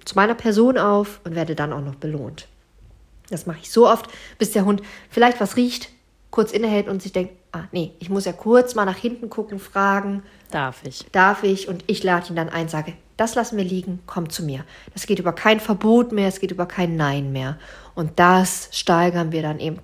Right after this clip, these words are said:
Speaker 1: kontinuierlich, dass der Hund eben das anzeigt, zuverlässig, ich das steigern kann, wirklich auch verstecken kann,
Speaker 2: Mhm.
Speaker 1: auch irgendwann mit lockerer Leine, dann eben über ein Absitzsignal, mir dann die Zeit gibt, ranzukommen und so weiter und so
Speaker 2: Mhm.
Speaker 1: fort.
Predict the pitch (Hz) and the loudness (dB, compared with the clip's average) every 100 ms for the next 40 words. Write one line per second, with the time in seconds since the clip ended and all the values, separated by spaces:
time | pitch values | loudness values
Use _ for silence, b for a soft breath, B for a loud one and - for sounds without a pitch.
0 | - - 208 208 190 180 185 180 175 170 | -4 2 2 2 -4 -2 2 2 2 0
1 | - B B B - 180 - 170 170 160 | -4 B B B -8 -8 -6 -6 -4 -4
2 | - 156 151 b b - 180 190 202 196 | -4 -4 -6 b b -8 2 4 4 0
3 | 190 175 170 165 - - _ _ _ _ | -2 -2 -2 -6 -12 -16 _ _ _ _
4 | _ - - 247 233 208 208 208 196 190 | _ -4 0 2 4 4 2 2 0 0
5 | - - 185 - 190 196 190 - 185 180 | -8 -8 -4 4 4 4 0 -2 -4 -4
6 | - 160 - - - 220 220 220 208 202 | -4 -10 -8 -6 -2 0 0 -2 -4 0
7 | 190 185 180 B B 175 165 156 151 147 | 0 2 -2 B B -2 0 0 0 -2
8 | 151 170 _ 190 190 208 165 165 165 196 | -2 -6 _ 2 4 2 0 0 -2 2
9 | 226 226 196 185 180 180 180 175 156 160 | 2 2 0 2 2 0 -2 -2 -4 -4
10 | 160 - 175 156 160 165 202 196 - 180 | -8 -10 -8 -8 -6 -2 -2 -2 -6 -6
11 | 180 - - 180 170 160 156 156 160 180 | -6 -6 -4 -2 0 2 2 2 0 -2
12 | 226 175 165 160 180 190 - 156 156 165 | -4 -2 0 0 -2 -4 -4 -4 -4 -8
13 | - 151 156 175 170 - - 156 - 160 | -6 0 2 2 0 -6 -8 -8 -6 -8
14 | - - 175 165 151 143 139 143 165 - | -8 -4 0 0 0 -2 -4 -6 -8 -12